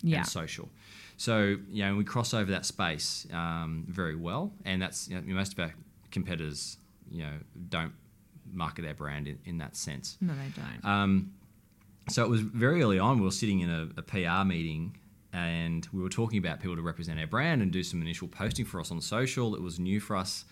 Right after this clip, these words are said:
Speaker 2: at the
Speaker 1: Mm-hmm.
Speaker 2: time that someone would, would pay someone to post about our product on social media or product seeding through our P R agency. And, uh, at the time, we were presented with two options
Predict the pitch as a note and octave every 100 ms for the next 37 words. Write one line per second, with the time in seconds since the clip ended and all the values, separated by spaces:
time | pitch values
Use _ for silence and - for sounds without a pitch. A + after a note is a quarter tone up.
0 | - F#3 F#3 E3+ G2+ G2 F#2+ F2+ F2 G2
1 | F#2 D#2+ D#2 - - - F#2+ - F2+ E2+
2 | F2+ E2+ D2+ - F2 E2 - E2+ D#2 -
3 | - - - - E2+ - - E2 E2 E2
4 | E2 F2+ - F2 A2 D#3+ B2 F2 D#2+ D#2
5 | G2+ F2 - G2 G#2 G2 F#2+ D#2+ F2+ F2
6 | F2+ - - - - - - - - G#2+
7 | G#2 G2 F#2 - - - - - - -
8 | - - - - - - G#2+ F#2+ F2+ E2
9 | F#2+ F2 B2+ A#2 G2 F#2+ F#2+ F#2 E2+ E2
10 | - B2+ G#2 - F2+ E2+ -